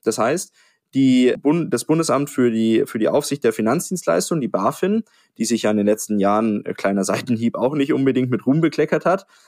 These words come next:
die definiert tatsächlich, wann eine Versicherungsgesellschaft in Schieflage gerät.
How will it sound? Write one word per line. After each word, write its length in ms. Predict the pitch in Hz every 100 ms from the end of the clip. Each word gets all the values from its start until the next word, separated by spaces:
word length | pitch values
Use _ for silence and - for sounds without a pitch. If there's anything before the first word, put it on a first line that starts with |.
| -
die 160 | 160 190
definiert 600 | 170 170 143 143 175 190
tatsächlich, 720 | 160 - 160 156 156 160 -
wann 220 | 113 143
eine 220 | 143 123 131
Versicherungsgesellschaft 960 | 120 127 131 127 113 113 120 120 120
in 120 | 104 101
Schieflage 720 | - 123 123 113 120 139 139
gerät. 420 | 139 147 -